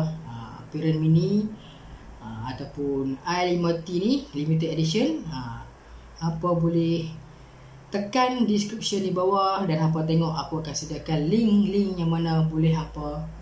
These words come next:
melawat dan tengok harga-harga torchlight yang dia buat promosi,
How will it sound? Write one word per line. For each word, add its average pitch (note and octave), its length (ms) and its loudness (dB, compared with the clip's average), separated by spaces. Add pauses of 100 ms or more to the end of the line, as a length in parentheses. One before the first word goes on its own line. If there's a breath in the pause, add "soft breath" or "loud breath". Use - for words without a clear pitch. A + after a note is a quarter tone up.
melawat D3+ 640 0 (400 loud breath)
dan D#3+ 160 -8
tengok D#3+ 400 2 (720)
harga-harga C#3 800 -6
torchlight E3+ 560 -4
yang C#3+ 400 -6
dia C3+ 160 -4
buat C3+ 240 -8
promosi, B2 560 -6